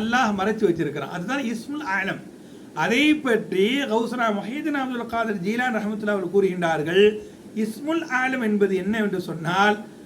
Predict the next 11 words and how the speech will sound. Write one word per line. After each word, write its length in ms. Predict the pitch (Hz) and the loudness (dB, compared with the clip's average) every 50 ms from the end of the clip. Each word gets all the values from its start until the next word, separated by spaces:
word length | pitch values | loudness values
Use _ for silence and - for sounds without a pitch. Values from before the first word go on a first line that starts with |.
| - - - 175 185 | -18 -12 -8 -6 -4
அல்லாஹ் 520 | 190 208 220 233 247 262 285 302 262 254 262 | -2 0 0 4 6 6 8 6 6 4 2
என்கிற 260 | 240 233 220 233 220 196 190 | 0 -2 0 0 0 0 0
வார்த்தையை 520 | 185 185 202 220 208 - - 220 214 208 196 202 | 0 2 2 0 0 -2 -4 -2 0 0 0 2
தான் 160 | 247 285 285 220 202 | 0 0 0 -2 -4
இஸ்முல் 320 | - - 202 208 214 - 165 175 | -4 -2 0 0 0 0 -2 -4
ஆலம். 280 | 160 151 165 170 151 117 - - - - - - - - - | -4 -2 -2 -2 -2 -4 -8 -14 -16 -18 -18 -18 -18 -12 -8
நீங்க 180 | 165 170 170 147 147 | -6 -4 -4 -4 -4
அல்லாஹ்வை 540 | 160 175 202 226 247 262 254 226 196 170 156 165 185 208 240 254 254 262 - - - - - - - - - - - 170 196 | -4 -2 0 0 0 2 2 2 2 2 2 2 2 2 2 2 0 -2 -6 -14 -18 -18 -18 -18 -18 -20 -16 -8 -4 0 2
நேசம் 500 | 214 247 277 285 - - 285 277 254 220 - 196 | 2 2 2 0 0 0 0 0 0 0 0 0
கொண்டு, 360 | 180 175 165 156 185 196 208 202 208 208 - - - - - - - - - - - 175 | 0 0 -2 0 0 0 2 0 0 -2 -4 -10 -16 -18 -18 -20 -20 -20 -18 -12 -8 -4
அல்லாஹ்வுக்கு 560 | 175 214 233 254 262 269 262 262 220 - 233 | -4 -2 2 2 4 4 4 2 2 -2 -4